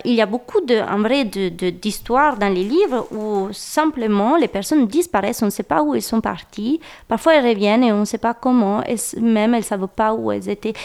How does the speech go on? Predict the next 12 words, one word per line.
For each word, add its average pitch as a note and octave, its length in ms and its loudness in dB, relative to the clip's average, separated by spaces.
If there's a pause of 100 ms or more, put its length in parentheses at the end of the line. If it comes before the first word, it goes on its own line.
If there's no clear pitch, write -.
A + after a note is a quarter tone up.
C'est - 100 -6
vraiment C#4 280 4
des C4 160 0
vides D#4+ 280 -2
d'existence. G#3 680 -4 (320)
D'où, F4 340 2
d'où D4 160 2
vient C#4 240 2
cette - 260 -6
thématique G3+ 500 -2
pour F#3+ 180 -8
toi ? G3 180 -8